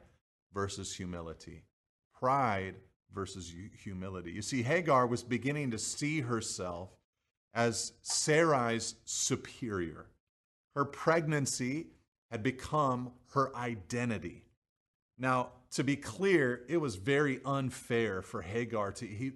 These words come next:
even have been put in that situation in the first place. And God is going to, in this chapter, show her great love and great favor.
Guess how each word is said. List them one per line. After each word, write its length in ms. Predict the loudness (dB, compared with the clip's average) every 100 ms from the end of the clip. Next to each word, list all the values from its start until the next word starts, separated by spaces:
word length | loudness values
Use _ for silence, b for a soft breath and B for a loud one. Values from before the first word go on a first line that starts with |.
| -6
even 240 | -4 -4
have 200 | -2 -2
been 180 | -4 -6
put 420 | -8 -6 -6 -6 -6
in 180 | -4 -4
that 220 | -6 -8
situation 920 | -6 -6 -6 -6 -6 -6 -6 -8 -10 -16 _ _ -6
in 100 | -6
the 80 |
first 380 | -4 -2 -2 -4
place. 380 | -10 -10 -10 -18 _ _ _ _ -4
And 240 | -2 2
God 320 | 8 10 10 6
is 160 | 0
going 280 | 0 0 0
to, 180 | -2 -4
in 160 | -2 0
this 180 | -2
chapter, 480 | -4 -2 -2 -2 -4
show 380 | -4 -2 -2 0
her 180 | -4 -6
great 400 | -2 0 0 -2
love 460 | 0 2 0 -2
and 140 | -6 -2
great 320 | 0 0 -2
favor. 640 | -8 -6 -4 -4 -8 -12